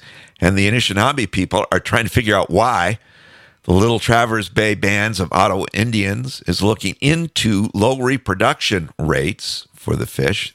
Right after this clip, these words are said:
They say rates are good in Green Bay, but not so good on the Michigan side of Lake Michigan or elsewhere in the Great Lakes.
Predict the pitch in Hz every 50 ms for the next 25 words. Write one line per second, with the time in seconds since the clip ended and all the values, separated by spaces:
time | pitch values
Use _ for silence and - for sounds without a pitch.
0 | _ - 90 98 95 - - 98 90 92 92 95 92 101 110 - - - - 92
1 | 90 80 90 117 151 165 147 120 104 92 85 90 110 110 120 117 110 104 - -
2 | - 80 117 127 151 143 117 98 95 110 120 - - - - - - _ _ _
3 | - 110 110 - 110 113 143 180 233 277 - - - 113 90 85 - - - 85
4 | 76 67 76 87 - - 52 78 92 95 95 92 92 95 92 95 95 107 139 147
5 | - - - 87 78 - - - 64 64 62 - - 55 55 - - - _ -
6 | 65 71 - - - 123 127 104 - - 104 123 160 - - - 67 - - 64
7 | 60 62 64 67 69 65 - - - 78 76 - - - -